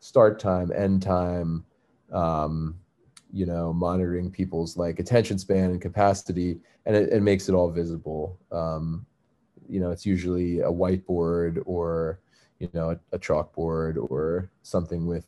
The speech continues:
um, magnets that you can manipulate to indicate these different settings, but it's a really useful tool for that. And, you know, also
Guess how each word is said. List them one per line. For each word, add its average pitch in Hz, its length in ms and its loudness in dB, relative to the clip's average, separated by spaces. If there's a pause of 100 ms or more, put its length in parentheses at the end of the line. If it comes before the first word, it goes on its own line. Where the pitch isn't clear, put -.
um, 80 480 -4 (600)
magnets 104 440 6
that 95 100 4
you 95 80 4
can 92 140 0
manipulate 85 800 -2 (320)
to 87 420 2
indicate 92 440 2
these 85 120 -2
different 85 320 -2
settings, 117 520 2
but - 360 0 (280)
it's 110 160 0
a 101 40 6
really 104 300 8
useful 98 320 2
tool 95 240 0
for 92 140 -4
that. 90 320 0
And, 135 280 0
you 175 80 -4
know, 160 160 8
also 160 580 8